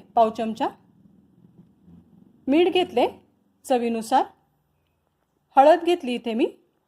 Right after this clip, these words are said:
पाव चमचा, तसेच धने पावडर घेतले एक चमचा, तसेच तीन ते चार मिरच्या बारीक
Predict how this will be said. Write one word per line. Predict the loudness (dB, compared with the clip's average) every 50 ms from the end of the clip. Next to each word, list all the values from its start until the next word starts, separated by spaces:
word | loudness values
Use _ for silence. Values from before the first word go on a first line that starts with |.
| _ _ _ _
पाव | 2 2 2
चमचा, | 0 -4 -6 -6 -6 -6 -6 -6 -6 -8 _ _ _ _ _ _ _ _ _ _ _ _ _ _ _ _ _ _ _ _ _ _ _ _
तसेच | -2 -2 0 0 -2 -2 0
धने | 0 0 2 2 2
पावडर | 2 0 2 2 2 0 0
घेतले | -2 -6 -8 -6 -6 -8 -8 -8 _ _ _ _
एक | -12 -12 -12 _
चमचा, | -8 -8 -8 -8 -8 -8 -8 -8 -10 _ _ _ _ _ _ _ _ _ _ _ _ _ _ _ _ _ _ _ _ _ _ _ _ _ _ _ -4
तसेच | -4 -4 -4 -8 -8 -10
तीन | -10 _ -4 -4 -4
ते | -4 -6 -6
चार | -2 -2 -2 -2
मिरच्या | -2 -6 -10 -6 -6 -2
बारीक | -2 -2 -2 -2